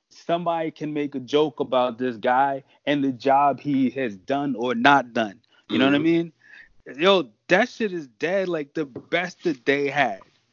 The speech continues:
Speaker 1: the best they could come up with, and then the best of them that's left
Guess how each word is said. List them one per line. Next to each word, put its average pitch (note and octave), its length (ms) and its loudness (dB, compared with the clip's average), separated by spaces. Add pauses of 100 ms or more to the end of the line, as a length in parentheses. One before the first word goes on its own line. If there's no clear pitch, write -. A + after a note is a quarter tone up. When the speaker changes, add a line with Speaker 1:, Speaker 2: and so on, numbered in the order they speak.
(340)
Speaker 1:
the B2+ 140 -2 (120)
best F3+ 280 4
they E3+ 160 0
could F3 200 -16
come D#3+ 260 -6
up C#3 180 -10 (360)
with, A2 160 -8 (320)
and D#3 160 2
then F#3+ 120 0
the F3 80 -2
best E3+ 560 0
of D#3 220 2
them D3+ 420 -2
that's B2+ 260 -4
left - 320 0